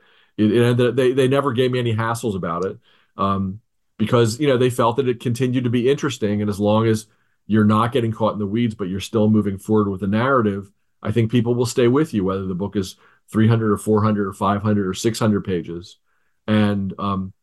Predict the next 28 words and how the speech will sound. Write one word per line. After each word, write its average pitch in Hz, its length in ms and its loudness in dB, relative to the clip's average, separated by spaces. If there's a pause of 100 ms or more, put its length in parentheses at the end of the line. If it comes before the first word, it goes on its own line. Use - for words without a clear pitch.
(240)
so 107 500 2 (200)
the, 135 180 -8
the 143 140 2
only 151 260 2 (200)
question 175 340 2
that 120 100 2
I 123 140 2
always 135 340 0
have 107 400 -2
is 104 160 0
that, 107 200 0 (440)
do 120 260 4
the 139 120 0
people 120 300 0
like 110 220 0
me 110 200 2
who 104 180 2
are 98 140 -2
not 104 340 -2
trained 107 320 0
historians, 98 800 -2 (340)
how 127 200 2
well 120 280 4
do 104 80 0
we 101 160 2
do 95 160 -2
history? 92 480 -8 (460)
And, 101 360 0